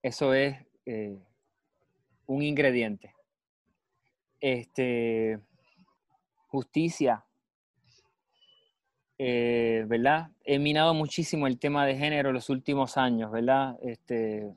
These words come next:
el feminismo, claro, me ha calado hondo por experiencias traumáticas que he tenido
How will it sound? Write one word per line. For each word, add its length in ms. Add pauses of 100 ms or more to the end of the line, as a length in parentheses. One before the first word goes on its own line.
(160)
el 100
feminismo, 600
claro, 300
me 120
ha 60
calado 440
hondo 320
por 160
experiencias 520
traumáticas 540
que 100
he 40
tenido 540